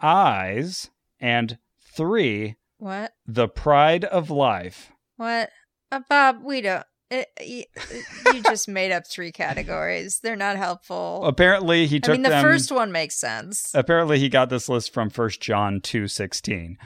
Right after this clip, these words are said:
Speaker 1: Uh, you know, Bob, he finds one scriptural mention of the thing that he's trying to unpack,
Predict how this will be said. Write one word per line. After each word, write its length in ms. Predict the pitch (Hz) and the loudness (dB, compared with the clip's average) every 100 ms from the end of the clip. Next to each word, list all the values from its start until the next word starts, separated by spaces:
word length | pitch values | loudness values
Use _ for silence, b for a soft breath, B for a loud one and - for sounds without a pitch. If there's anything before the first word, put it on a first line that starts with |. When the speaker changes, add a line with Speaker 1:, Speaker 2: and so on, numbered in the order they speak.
| B 143 | B -10
Speaker 1:
Uh, 100 | 139 | -6
you 200 | 127 131 | 0 4
know, 160 | 123 117 | 4 4
Bob, 260 | 101 90 | 2 0
he 100 | 107 104 | -2 0
finds 260 | 120 104 | 2 2
one 220 | 117 156 180 | 2 2 2
scriptural 500 | - 175 - 165 143 | -2 -4 0 0 4
mention 520 | 135 127 - 110 113 | 4 2 0 0 2
of 320 | 107 101 107 | 0 -2 -6
the 360 | 110 107 107 - b b - | -4 -2 -4 -6 b b -2
thing 200 | 123 120 | 0 0
that 180 | 123 | -2
he's 360 | 117 117 110 - | -2 -2 -2 -6
trying 340 | - 127 113 | 0 0 0
to 460 | 107 117 107 104 113 | -2 -2 -2 -2 -4
unpack, 640 | 113 110 123 110 101 95 | -2 -2 0 0 0 -4